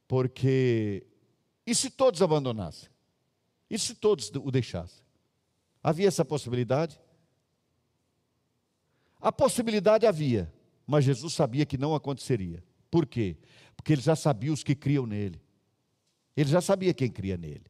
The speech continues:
O mais importante é isso, queridos. Nós, pastores da igreja,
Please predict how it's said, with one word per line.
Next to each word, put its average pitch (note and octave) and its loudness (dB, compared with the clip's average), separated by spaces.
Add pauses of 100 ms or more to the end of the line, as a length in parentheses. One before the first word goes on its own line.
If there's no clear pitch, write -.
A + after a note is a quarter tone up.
(1120)
O B2 -10
mais D#3 2
importante D3 0
é C#3 4
isso, A#2+ -4
queridos. F#2+ -8
Nós, E3+ -2
pastores C#3+ -4
da A2+ 0
igreja, G2+ -2